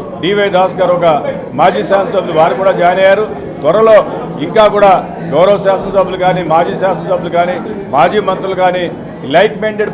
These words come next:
పొలిటికల్ ఫోర్సెస్, ఈ దేశంలో భారతీయ జనతా పార్టీకి వ్యతిరేకంగా, ఈ రాష్ట్రంలో జగన్మోహన్ రెడ్డి పరిపాలనకు వ్యతిరేకంగా ఉండేటువంటి లైక్ మైండెడ్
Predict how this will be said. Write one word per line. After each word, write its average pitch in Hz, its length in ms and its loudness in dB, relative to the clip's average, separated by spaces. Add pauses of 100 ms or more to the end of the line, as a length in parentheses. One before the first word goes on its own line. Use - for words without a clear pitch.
పొలిటికల్ 196 400 -2
ఫోర్సెస్, 165 360 -4 (360)
ఈ - 20 -4 (100)
దేశంలో 202 340 -2 (100)
భారతీయ 202 340 0
జనతా 196 320 2
పార్టీకి 190 340 -2
వ్యతిరేకంగా, 196 520 -2 (480)
ఈ 139 120 -2
రాష్ట్రంలో 196 440 2
జగన్మోహన్ 196 480 -2
రెడ్డి 196 200 -2 (360)
పరిపాలనకు 196 520 2
వ్యతిరేకంగా 202 480 -4
ఉండేటువంటి 185 500 -4 (380)
లైక్ 180 280 0
మైండెడ్ 202 320 -4